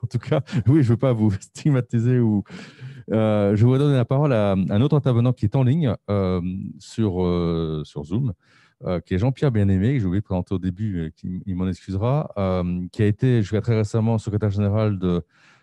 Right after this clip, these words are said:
d'un organisme qui s'appelle cinq G P P P, donc pub-, le public, euh, private, euh, partnership.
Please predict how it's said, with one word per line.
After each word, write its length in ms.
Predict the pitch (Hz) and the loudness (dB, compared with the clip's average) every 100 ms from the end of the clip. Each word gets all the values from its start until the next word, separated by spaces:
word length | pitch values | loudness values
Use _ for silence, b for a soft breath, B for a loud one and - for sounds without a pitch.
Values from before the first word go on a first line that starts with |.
| b | b
d'un 220 | 87 98 | -2 0
organisme 300 | 98 101 110 | 0 0 -2
qui 100 | - | -4
s'appelle 280 | 95 - 90 | -8 -4 -6
cinq 300 | - 120 113 | -4 -2 -2
G 280 | 90 110 110 _ _ _ - | 0 0 0 _ _ _ -2
P 120 | 113 | -2
P 200 | 104 107 | 2 0
P, 260 | 95 135 147 | 0 0 0
donc 160 | 104 - | -4 -6
pub-, 180 | - 95 87 | -4 -4 -4
le 300 | 98 92 85 | -4 -2 -2
public, 440 | - 82 82 95 - - | -4 -8 -4 -6 -6 -6
euh, 400 | 82 82 78 76 - b b | -4 -2 -4 -8 -12 b b
private, 520 | - 101 92 95 - | -6 -2 0 -2 -4
euh, 120 | 85 78 | -6 -8
partnership. 540 | - 80 - 113 143 | -10 -14 -6 -2 -2